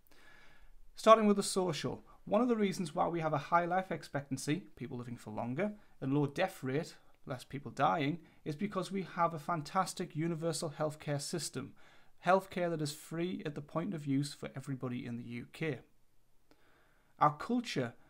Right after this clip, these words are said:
has also changed over the last fifty to a hundred years. Women are now being educated for longer and are working or having careers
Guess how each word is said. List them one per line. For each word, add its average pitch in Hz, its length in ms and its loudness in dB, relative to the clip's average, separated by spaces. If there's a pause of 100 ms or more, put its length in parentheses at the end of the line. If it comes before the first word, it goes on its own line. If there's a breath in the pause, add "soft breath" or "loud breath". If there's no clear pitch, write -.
(140 soft breath)
has 151 140 -4
also 190 320 2
changed 143 540 2
over 143 200 -2
the 143 100 0
last 135 260 -2
fifty 143 480 -2 (400 soft breath)
to 143 160 0
a 127 40 -2
hundred 131 300 -2
years. 147 460 -2 (880 soft breath)
Women 180 360 2 (340)
are 143 80 4
now 147 380 4 (880)
being 135 400 0
educated 165 680 -4 (440)
for 131 140 -6
longer 175 500 2 (300 soft breath)
and 143 260 2 (220)
are 139 260 2
working 151 680 0 (400)
or 127 80 -2
having 135 220 0
careers 147 680 -2